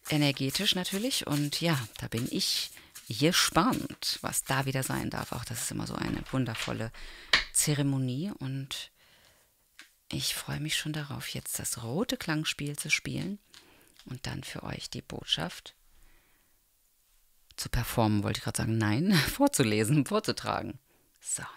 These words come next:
jetzt schauen wir mal. Performen wäre auch mal schön, oder? <laughs> Bisschen Spaß muss sein, ne, meine Lieben? So. Ja, ihr macht sehr gut mit. Ich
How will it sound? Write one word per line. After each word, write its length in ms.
jetzt 180
schauen 180
wir 120
mal. 120
Performen 460
wäre 120
auch 80
mal 140
schön, 300
oder? 220
<laughs> 180
Bisschen 220
Spaß 300
muss 120
sein, 260
ne, 120
meine 180
Lieben? 260
So. 200
Ja, 200
ihr 120
macht 280
sehr 280
gut 220
mit. 280
Ich 180